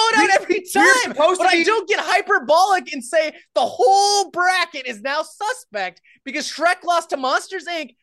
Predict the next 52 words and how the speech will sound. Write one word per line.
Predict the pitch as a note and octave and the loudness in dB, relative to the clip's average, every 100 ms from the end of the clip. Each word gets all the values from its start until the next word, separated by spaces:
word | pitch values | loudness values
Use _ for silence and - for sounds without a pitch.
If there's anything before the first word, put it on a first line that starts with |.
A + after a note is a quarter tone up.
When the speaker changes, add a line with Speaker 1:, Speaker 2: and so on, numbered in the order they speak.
| - | -6
Speaker 1:
movies | C#4+ F#4+ F#4 A#3+ | -2 0 0 0
that | F4 | 0
are, | F4+ - _ _ _ D#4 | 0 -2 _ _ _ 0
Rotten | A4 G#4 | 0 0
Tomatoes | F#4 A4 A#4 - | -4 -4 -4 -6
says, | G4 C4 A#3+ _ _ _ | -8 -8 -16 _ _ _
if | G4 F#4 | -10 -2
you | G#4+ | -2
look | G#4+ | -2
at | G#4+ | -6
Rotten | G4 | -6
Tomatoes, | F#4 F#4+ B3 | -2 -4 -2
the | B3+ | -2
rating's | B3+ A3+ | -2 -2
higher. | B3 D3+ G#2+ _ - | -6 -6 -10 _ -6
I | D4 | -4
know | F#4+ G#4 | 0 0
Speaker 2:
That | |
Speaker 1:
that's | F#4+ F4 | 0 0
not | E4+ | -4
what | D#4+ | -4
we're | A#3+ | -8
doing. | F#3 F#4 E4 - | -8 -6 -6 -4
Speaker 2:
I | B4+ | 0
Speaker 1:
I'm | C#4 | 2
Speaker 2:
know, | C4+ | 0
Speaker 1:
saying | F#4+ G4+ | -2 -2
Speaker 2:
I | |
know. | C4+ C#4+ _ | -2 -4 _
Speaker 1:
people | G4 G4+ E4 | -4 -4 -4
out | D#4 | 2
Speaker 2:
This | A4 D#4 | 2 2
Speaker 1:
here | A#4 | -2
Speaker 2:
is, | |
no | G4 | 0
Speaker 1:
can | A4+ | 0
Speaker 2:
one's | A#4 - | 0 -2
saying | G#4 A#4+ G#4 | -2 -2 0
that | F4 | -2
Speaker 1:
respect | D4 | -2
it. | E4+ | -6
Speaker 2:
Monsters, | F#4+ E4+ D#4 | -6 -8 -10
Inc | F#4+ - _ _ - | -10 -12 _ _ -6
isn't | A#4+ F4 F4+ F4+ | -4 -2 -4 -4
a | D#4 | -10
great | G#3 D3 C#4 D#4 - | -10 -6 -6 -6 -2
film. | F4 A#3+ - _ _ - | -2 -2 -6 _ _ -8
It | D4+ E4+ | -2 -2
is | G#3+ | -2
not | A#3 D#4 D4+ | -2 0 -2
Shrek | - - D4 C#4+ - | -6 -6 -4 -6 -8
level. | G3 C#4 F3+ C3+ | -4 -4 -4 -10